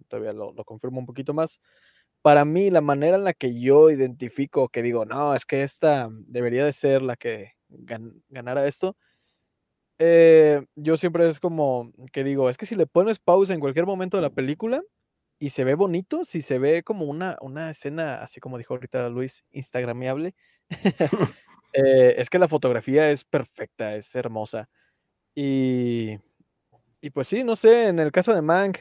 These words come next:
Speaker 1: no, no l-, no creo que haya sido tampoco el caso. Sí, pues lo veía muy,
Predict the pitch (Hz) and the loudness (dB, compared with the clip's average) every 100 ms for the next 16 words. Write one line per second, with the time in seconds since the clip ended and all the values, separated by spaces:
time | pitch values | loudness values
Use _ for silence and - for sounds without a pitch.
0 | - 170 165 156 165 165 165 160 156 139 | -12 -6 -4 -2 0 0 0 -2 -4 -6
1 | 120 117 _ _ 139 156 - 135 160 165 | -10 -18 _ _ -8 -6 2 6 6 6
2 | 135 135 151 147 151 123 135 143 131 - | 4 2 2 -2 -2 -4 -6 -2 -2 0
3 | 135 135 143 139 135 _ _ _ _ _ | -2 0 -2 -2 -6 _ _ _ _ _
4 | _ - 127 127 127 127 113 101 110 - | _ -4 0 2 4 2 0 -8 -18 -20
5 | _ _ _ _ - 131 127 123 147 151 | _ _ _ _ -4 0 2 2 0 0
6 | 160 165 156 120 | -4 -4 -6 -10